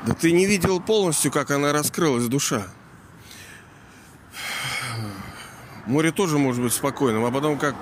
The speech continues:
как дунет, и потом обстоятельства не так-то ещё раскрылись, чтобы человека, м, прихватить. Вот когда,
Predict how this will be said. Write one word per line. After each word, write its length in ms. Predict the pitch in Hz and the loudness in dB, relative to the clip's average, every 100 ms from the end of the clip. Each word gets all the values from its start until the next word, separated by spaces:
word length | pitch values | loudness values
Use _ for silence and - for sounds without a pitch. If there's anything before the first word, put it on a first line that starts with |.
| - | -2
как 260 | 147 120 | -2 2
дунет, 300 | 123 190 143 - - - - - - - - - - - - | 2 4 2 -2 -20 -20 -20 -20 -20 -18 -18 -20 -20 -20 -12
и 120 | - 110 | -6 -2
потом 580 | 135 165 170 160 160 | -2 0 0 2 0
обстоятельства 640 | 165 - 208 208 156 131 147 | 0 0 0 0 -2 -2 0
не 140 | 139 | 0
так-то 440 | 139 110 - 107 95 - - - - - - - - - - - | 0 -4 -4 -6 -6 -10 -8 -8 -10 -16 -18 -20 -20 -20 -18 -4
ещё 380 | 120 - 131 123 | -2 0 2 2
раскрылись, 560 | 131 - - 139 110 | 0 -2 0 0 2
чтобы 300 | 101 135 131 | 0 0 0
человека, 480 | - 139 143 120 123 | 0 0 0 0 0
м, 920 | 120 120 113 120 120 - - 113 117 - - - - - - - - - - | 0 2 0 -4 -10 -14 -16 -10 -8 -10 -14 -20 -20 -20 -20 -20 -20 -20 -6
прихватить. 720 | 131 131 147 143 131 107 - - - - - - - - - - - - - | -2 0 0 0 -2 -2 -6 -10 -20 -20 -14 -12 -12 -14 -20 -20 -20 -20 -10
Вот 120 | 110 | -6
когда, 520 | - 147 165 165 156 | -4 0 0 2 -2